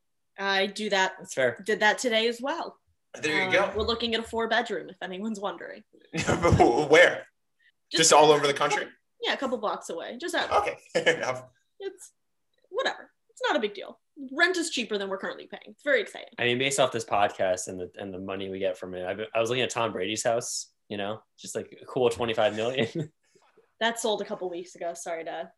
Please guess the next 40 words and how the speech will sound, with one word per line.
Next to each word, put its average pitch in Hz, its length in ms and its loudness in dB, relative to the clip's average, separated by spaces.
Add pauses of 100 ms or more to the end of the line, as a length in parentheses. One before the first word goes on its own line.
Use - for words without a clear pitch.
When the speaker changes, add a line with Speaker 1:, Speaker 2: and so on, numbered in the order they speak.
Speaker 1:
sorry 180 280 -8
to 170 80 -14
tell 175 200 -12
you, 170 200 -8 (360)
that's 180 140 -14
off 160 160 -12
the 170 60 -16
market. 160 240 -14
Speaker 3:
That's 175 100 -10
it. - 240 -16 (100)
Speaker 2:
Hmm. 95 220 -10 (880)
Speaker 3:
And 139 280 2
right 175 240 8
now, 151 380 8
this 127 160 -2
podcast 120 640 2
is 120 140 -6
at 117 100 6
about 139 520 6
negative 151 720 4
fifty 143 420 2
dollars. 110 580 4
So 156 320 6
if - 140 2
we, - 300 0 (320)
so 180 200 6 (300)
Speaker 2:
<laughs> 269 220 -6
Speaker 3:
we're 165 120 10
only, - 640 8 (280)
we're 175 100 8
only 214 240 8
two 190 320 -4
hundred 208 320 4
and 170 220 0
fifty 165 320 2
million 156 400 6
and 147 240 4
fifty-five 156 640 4
dollars 135 380 6
away 123 360 4